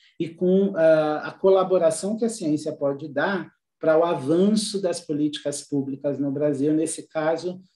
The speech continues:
das políticas públicas de educação.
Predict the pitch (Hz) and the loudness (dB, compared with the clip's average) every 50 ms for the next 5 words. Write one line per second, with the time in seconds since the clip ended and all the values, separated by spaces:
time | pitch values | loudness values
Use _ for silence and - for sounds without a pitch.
0 | _ _ _ 151 147 - - - 147 143 151 151 - - - 160 156 - - - | _ _ _ -4 -4 -4 -4 -2 2 2 2 0 0 -2 -4 -4 -4 -4 -2 -2
1 | 147 147 147 151 143 151 151 147 156 151 147 151 151 156 160 160 - - 127 117 | -2 0 -2 -2 -2 -2 -2 0 0 0 0 0 -2 -2 -2 -2 -2 -4 -4 -4
2 | 117 117 117 | -4 -4 -6